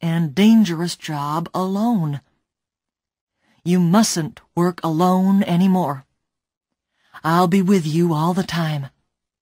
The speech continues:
Nobody is gonna hurt you again." Karen smiled.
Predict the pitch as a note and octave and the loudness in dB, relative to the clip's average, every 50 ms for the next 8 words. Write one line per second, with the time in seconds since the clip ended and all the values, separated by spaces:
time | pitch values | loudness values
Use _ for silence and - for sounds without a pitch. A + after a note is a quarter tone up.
0 | _ _ _ _ _ _ _ _ _ _ _ _ - E3 F3 G3+ G#3 G3+ E3 E3 | _ _ _ _ _ _ _ _ _ _ _ _ -2 2 4 4 4 4 2 0
1 | D#3+ D3+ D3 C#3+ D3 C#3 C3+ - D3+ D#3+ C#3 - - D#3+ D#3+ D#3+ D#3+ C#3 A2+ E3 | -2 -2 -2 -4 -6 -8 -10 -6 -6 -6 -6 -4 -4 -4 -4 -2 -4 -4 -2 -2
2 | F#3 F3 F3 - - - D#3+ E3 F3 F3 E3 D3+ C#3 D#3 E3 D#3 D3+ D3+ D3+ - | -2 -2 -2 -4 -4 -4 -2 -2 0 0 -2 -2 -2 -4 -4 -4 -4 -6 -8 -8
3 | _ _ _ _ _ _ _ _ _ _ _ _ _ _ _ _ _ _ _ _ | _ _ _ _ _ _ _ _ _ _ _ _ _ _ _ _ _ _ _ _
4 | _ _ _ _ _ _ _ _ _ _ _ _ _ _ _ _ _ - - F3 | _ _ _ _ _ _ _ _ _ _ _ _ _ _ _ _ _ -12 -8 -6
5 | E3+ D#3+ D#3 D#3 D3+ D3 - - - E3+ D#3+ D#3 D#3 D3+ D3 D3 D#3 - - | -6 -6 -6 -6 -6 -6 -8 -8 -6 -6 -6 -6 -6 -6 -6 -8 -8 -10 -14